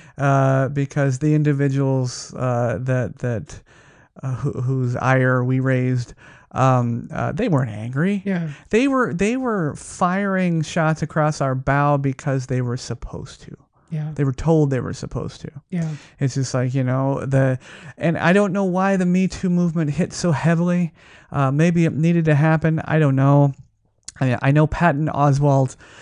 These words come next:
Speaker 1: said that we just periodically need something like that. We need something to rock the boat. It'll be over soon. And I, I think it is, oh, you know,
Speaker 2: Yeah.
Speaker 1: be, be, you know, that anger, that Me Too anger. Um,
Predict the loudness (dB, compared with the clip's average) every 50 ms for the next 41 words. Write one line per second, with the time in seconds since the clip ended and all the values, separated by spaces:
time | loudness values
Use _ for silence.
0 | -20 -20 _ -4 0 2 4 4 4 4 4 4 4 4 2 -2 -4 -2 0 2
1 | 2 4 2 2 0 0 -2 -2 2 2 4 4 6 6 6 4 4 4 2 2
2 | 4 4 6 6 6 4 4 0 0 0 0 -2 -2 0 -2 -2 -2 -4 -4 -4
3 | -4 -2 -2 0 2 2 2 0 0 0 -2 -2 -2 -2 -2 -2 0 0 0 0
4 | -2 -2 -2 -2 -2 0 2 2 2 2 0 0 -2 -6 -12 -18 -20 -20 -20 -20
5 | -6 -4 0 2 4 4 4 4 6 6 4 4 4 2 0 0 0 0 2 2
6 | 2 0 0 -2 -4 -6 _ -20 _ _ _ -6 -4 -2 0 0 0 0 0 -2
7 | -4 -6 -8 -10 -10 -8 -4 -4 -4 -4 -4 -4 -4 -2 -2 -2 0 0 2 2
8 | 2 4 4 4 4 2 0 -2 -2 0 0 2 2 0 0 0 0 0 -2 -2
9 | -2 -2 -2 -2 -2 -2 -2 -2 -2 0 2 2 2 4 4 4 4 4 2 0
10 | 2 4 4 4 4 4 4 4 4 2 2 2 0 0 0 0 2 2 0 0
11 | 0 -2 -2 0 0 0 0 0 0 0 0 0 -2 -2 -4 -10 -20 -20 -20 -20
12 | -20 -20 -14 -6 -2 0 2 2 2 0 -2